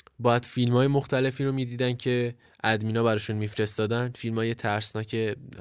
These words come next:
خیلی جالب نیست، فیلمای خیلی عجیب غریبیه، یه سری موزیکای خیلی آزاردهنده روشه و خلاصه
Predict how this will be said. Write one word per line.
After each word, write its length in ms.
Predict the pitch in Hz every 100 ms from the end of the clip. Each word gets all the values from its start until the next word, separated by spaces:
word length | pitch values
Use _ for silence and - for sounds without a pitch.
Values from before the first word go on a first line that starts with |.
| -
خیلی 260 | - 127 123
جالب 380 | 120 113 117 117
نیست، 220 | 110 -
فیلمای 300 | 107 104 107
خیلی 240 | 107 107
عجیب 320 | 101 104 -
غریبیه، 540 | 107 95 98 107 104 117 _ _ _ _ _ _ _ _ -
یه 80 | 117
سری 220 | - 117
موزیکای 500 | 113 113 107 110 113
خیلی 280 | - 110 117
آزاردهنده 760 | 113 107 101 101 101 104 110
روشه 440 | 117 110 110 107 104 _ _ _ _ _ _ _ _ _ _ _ _ _ _ - - _ _ _ _ _ _ _ 101 104
و 480 | 104 104 104 98 95 _ _ _ _ _ _
خلاصه 440 | - 117 113 127